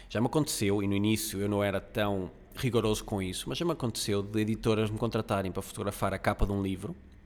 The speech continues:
"Ah, nós não precisamos de maquilhadora." Eh,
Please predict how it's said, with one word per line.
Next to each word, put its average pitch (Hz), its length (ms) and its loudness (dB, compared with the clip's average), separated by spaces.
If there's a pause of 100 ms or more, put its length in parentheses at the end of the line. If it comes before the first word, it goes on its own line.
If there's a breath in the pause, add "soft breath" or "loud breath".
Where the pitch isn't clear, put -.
(600)
"Ah, 156 140 2
nós 175 160 4
não 175 100 6
precisamos 170 280 2
de 160 40 0
maquilhadora." 156 540 0 (1800 soft breath)
Eh, 135 560 0